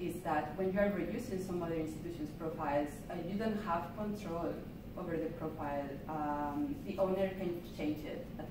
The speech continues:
any time. Uh, the profile owner might remove a resource, and that will, um, that you need for the description of your, of your own resources. Uh, at the, the profile owner might add a resource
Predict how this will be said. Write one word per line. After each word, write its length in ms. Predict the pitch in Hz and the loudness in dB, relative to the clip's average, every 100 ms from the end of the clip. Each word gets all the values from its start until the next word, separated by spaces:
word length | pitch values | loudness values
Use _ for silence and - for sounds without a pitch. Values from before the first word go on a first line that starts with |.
| - | 0
any 220 | 151 147 | 2 2
time. 420 | - - - - - - - - | -2 -6 -4 -6 -8 -10 -10 -2
Uh, 180 | 165 151 | 2 4
the 80 | 175 | 2
profile 640 | 185 196 196 202 202 208 202 202 | 4 4 6 6 6 8 6 4
owner 380 | 196 220 247 240 | 4 4 4 4
might 180 | 190 185 | 4 2
remove 260 | 180 175 180 | 2 2 0
a 60 | 185 | 0
resource, 540 | 175 - 156 175 233 - - - - | -2 -2 0 0 0 -4 -8 -6 -4
and 200 | 160 156 | 0 2
that 200 | 156 156 - - | 2 0 -6 -6
will, 400 | 165 170 156 - - | -2 2 2 2 -4
um, 840 | 165 160 156 147 147 143 143 143 - - - - - | -2 2 2 2 0 0 0 0 -2 -8 -8 -6 2
that 180 | 196 | 2
you 100 | 214 | 4
need 340 | 208 185 - - | 4 4 4 2
for 100 | 220 | 0
the 80 | 180 | -2
description 640 | 165 156 151 156 - 180 170 | -2 -2 -2 -2 -2 -2 -2
of 200 | 151 156 | -2 -2
your, 460 | 151 147 139 139 - | 0 0 -2 -4 -4
of 160 | - | -6
your 180 | 175 165 | -2 0
own 160 | 160 165 | 0 -2
resources. 600 | 165 165 160 - 214 220 226 - - - - - | -4 -4 -6 -4 -4 -4 -6 -8 -10 -10 -10 -2
Uh, 360 | 180 170 165 165 | 2 4 4 2
at 100 | 170 - - - - - - 170 | 0 -4 -8 -8 -10 -10 -8 -2
the, 760 | 180 175 170 165 165 160 160 | 0 2 4 4 4 4 4
the 60 | 180 | 2
profile 500 | 202 220 196 180 180 | 0 4 4 4 2
owner 260 | 196 240 269 | 2 4 4
might 240 | 233 208 - | 4 2 4
add 320 | 170 180 208 | 6 6 6
a 60 | 196 | 2
resource 280 | 185 180 | -2 -4